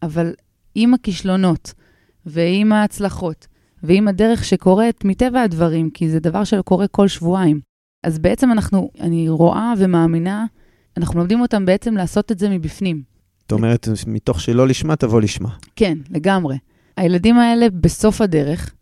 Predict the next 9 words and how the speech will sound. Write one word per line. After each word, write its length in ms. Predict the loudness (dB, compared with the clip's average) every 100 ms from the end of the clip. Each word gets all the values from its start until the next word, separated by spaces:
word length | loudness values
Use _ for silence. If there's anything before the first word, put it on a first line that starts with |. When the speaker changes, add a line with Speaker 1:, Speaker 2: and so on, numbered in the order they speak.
| _ _ -2
Speaker 1:
לא 60 |
בבוחן 420 | 0 2 0 0
השני 300 | -2 -2 -2
והשלישי, 520 | -2 -4 -4 -6 -4 -6
בבוחן 440 | -4 -6 -4 -2
העשירי, 460 | -2 -2 -4 -4 -6 _ _ -10
וזה 180 | -4
כבר 160 | -2 -2
קורה 260 | -2 0